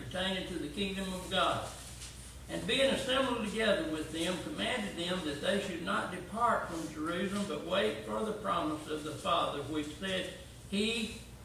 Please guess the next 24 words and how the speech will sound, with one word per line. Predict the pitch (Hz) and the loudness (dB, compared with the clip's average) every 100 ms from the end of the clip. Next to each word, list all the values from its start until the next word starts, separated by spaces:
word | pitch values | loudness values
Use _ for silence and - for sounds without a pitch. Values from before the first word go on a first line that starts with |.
| 156 | -4
yet | 170 196 - | 2 2 2
hath | 175 170 151 - | 0 0 0 0
heard | 196 208 208 | 2 2 2
of | 202 | 4
me. | 190 175 - - - - - - - | 4 2 0 -8 -14 -16 -16 -14 -6
For | 151 151 | -2 -2
John | 170 202 202 190 180 165 | 2 4 6 6 4 2
truly | - 220 220 202 | 0 2 2 2
baptized | 208 202 185 196 190 160 160 | 4 4 2 2 4 2 2
with | 156 | 0
water, | 208 226 160 | 2 4 2
but | 147 143 131 | 0 -4 -4
you | 214 | -2
shall | 208 185 170 170 | -2 0 2 2
be | 165 | 0
baptized | 175 214 196 202 190 185 160 | 2 4 4 4 4 4 0
with | 160 | -2
the | 135 | -4
Holy | 175 190 214 233 | -2 2 4 2
Ghost | 190 156 131 131 - - - - - - - | 2 0 0 -2 -8 -14 -16 -16 -16 -12 0
not | 165 170 185 | 2 4 4
many | 208 233 | 2 4
days | 196 208 208 185 | 6 6 8 6
hence. | 202 - - | 4 4 2